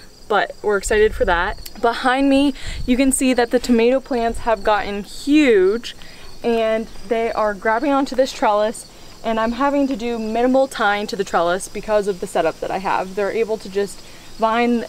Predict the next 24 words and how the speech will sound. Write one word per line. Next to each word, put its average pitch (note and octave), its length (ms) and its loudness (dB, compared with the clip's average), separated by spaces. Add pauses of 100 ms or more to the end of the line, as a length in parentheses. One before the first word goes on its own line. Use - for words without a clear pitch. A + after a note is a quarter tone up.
in A3+ 240 -2
here, A#3+ 340 2
their G#3+ 160 0
branches, A#3 640 2
and G#3 220 -6
hold A3 260 -4
on G3+ 240 -4
to G3+ 100 -10
the F#3 80 -2
trellis. F3 500 -4 (440)
You'll A#3 100 4
also C#4+ 320 2
notice A#3+ 520 2
that, G#3 260 0
as A3 180 0
I B3+ 80 0
mentioned A#3 320 -2
in A#3 80 0
my G3 140 0
last D4+ 280 0
video, A3+ 480 2 (320)
I A#3 400 2 (360)
cut B3+ 320 -2
back A3+ 300 0